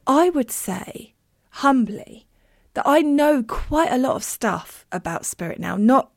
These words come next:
the more I learn, the more I know I don't know. So please don't think I've totally got wrapped up in my ego while I've been gone. But, but I know quite a lot of stuff. I can apply quite a lot of knowledge.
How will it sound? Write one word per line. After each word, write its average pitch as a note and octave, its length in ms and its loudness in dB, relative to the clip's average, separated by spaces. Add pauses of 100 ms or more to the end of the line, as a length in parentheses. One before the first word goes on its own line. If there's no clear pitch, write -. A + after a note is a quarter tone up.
(220)
the G#3+ 120 4
more C4 260 10
I A#3 80 8
learn, G#3+ 280 6
the G3 60 2
more G3 220 2
I F3+ 80 4
know F3+ 220 2
I E3+ 60 4
don't E3+ 340 0
know. C#3 360 -10 (180)
So - 220 -6
please G3+ 380 -2
don't - 240 -8
think F3+ 240 -8
I've E3 160 -6 (480)
totally F#3+ 400 -8
got - 180 -10
wrapped - 260 -8
up E3+ 200 -12
in F#3 40 -6
my D#3+ 100 -4
ego D#3 380 -8
while D3 220 -6
I've D#3+ 140 -12
been - 160 -10
gone. D#3 240 -8
But, - 140 -10 (460)
but C4+ 140 2
I C#4 120 4
know C#4 340 2
quite A#3 340 0
a G#3 60 2
lot G#3+ 120 0
of - 100 -10
stuff. - 360 -10
I F3 60 -8
can F#3 180 -8
apply G3+ 460 -4
quite F#3+ 320 -8
a - 40 -6
lot - 140 -6
of - 100 -14
knowledge. F3 540 -8